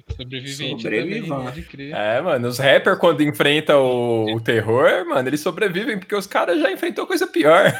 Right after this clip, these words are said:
Speaker 3: <laughs>
Speaker 2: É. O Ice Cube, ele tá em um. Nossa, esse filme é muito ruim, que é um Fantasmas de Marte, mano.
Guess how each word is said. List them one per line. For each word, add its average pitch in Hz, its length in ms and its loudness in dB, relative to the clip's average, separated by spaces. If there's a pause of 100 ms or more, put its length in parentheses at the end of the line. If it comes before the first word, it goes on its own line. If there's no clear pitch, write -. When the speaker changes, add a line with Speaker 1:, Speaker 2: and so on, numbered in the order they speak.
(160)
Speaker 3:
<laughs> - 20 -18
Speaker 2:
É. 135 680 -2 (340)
O 156 60 2
Ice 185 220 0
Cube, 196 180 0
ele 202 160 0
tá 190 180 2
em 214 140 -4
um. 180 160 -4
Nossa, - 300 -8
esse - 100 -8
filme 135 200 -10
é - 20 -6
muito 135 360 -14
ruim, 127 320 -8
que 117 120 -8
é - 20 -4
um 113 80 -4
Fantasmas 143 640 -2
de 143 100 -2
Marte, 117 520 -4
mano. 110 340 -12